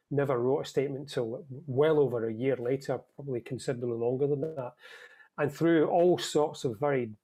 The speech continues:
difficult and particular specialist means by, you know,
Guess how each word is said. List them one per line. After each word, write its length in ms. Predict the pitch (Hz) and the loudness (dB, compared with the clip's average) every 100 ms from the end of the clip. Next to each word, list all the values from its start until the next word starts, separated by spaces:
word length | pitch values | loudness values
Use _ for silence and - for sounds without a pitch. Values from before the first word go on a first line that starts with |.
| _ _ - | _ _ -4
difficult 520 | 143 156 147 147 143 | 0 -2 0 -2 -2
and 140 | 117 | -8
particular 600 | 139 - 147 147 135 120 | -12 -6 -6 -4 -4 -6
specialist 760 | - - 131 - 127 - - - _ _ _ _ | -6 -4 -4 -4 -6 -6 -12 -18 _ _ _ _
means 520 | 127 139 156 151 117 | -2 0 2 0 -4
by, 360 | 113 131 123 120 | -4 -2 0 0
you 160 | 120 123 | 0 0
know, 240 | 117 | -2